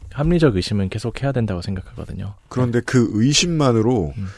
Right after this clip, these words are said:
Speaker 2: 편집할 때 재단을 하지 않으셨어요?
Speaker 1: 어, 그러지 않으려고 굉장히 노력했어요. 그래서 그렇게 봐주셨다니 너무 감사하고.
Speaker 2: 물론
Speaker 1: 네.
Speaker 2: 여기 앉아있는 우리들은
Speaker 1: 음.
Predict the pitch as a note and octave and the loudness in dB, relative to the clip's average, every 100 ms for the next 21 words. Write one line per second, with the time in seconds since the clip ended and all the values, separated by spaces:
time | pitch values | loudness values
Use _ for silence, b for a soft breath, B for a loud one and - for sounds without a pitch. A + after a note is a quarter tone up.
0 | B - - F3+ E3 - C3+ A#2 - G2+ | B -10 -2 -2 0 0 2 4 4 6
1 | A#2+ A#2+ G#2 G2 C#2+ B1 B1+ - - G#1 | 6 4 2 0 -4 -6 -8 -6 -8 -10
2 | - b b b b b - - A#2 G#2+ | -16 b b b b b -20 -10 -8 2
3 | D3 D#3 E3 G#2+ B2 C#3 A#2+ G2+ A2+ F#2+ | 4 6 6 6 4 4 2 2 2 2
4 | F#2 - - - F2 F2+ G2+ G2+ G#2+ A#2+ | 0 0 0 4 4 4 4 4 4 6
5 | F#2+ G2 A2+ - G#2 F2+ E2+ E2+ - G2 | 6 6 4 4 4 4 2 -2 -2 0
6 | G2 G2+ F#2 G#2 F2+ - G#2+ A#2+ C#3 F#2+ | 4 4 4 -2 -4 0 4 4 4 0
7 | C#2+ F2+ - - - G2+ A2+ F2 G#2 A#2+ | -4 -8 -10 -14 -2 2 4 4 6 6
8 | A2 A#2+ G2+ G#2+ D3 A#2 F#2 A2 D#2+ G2 | 6 4 2 6 6 6 2 0 0 -4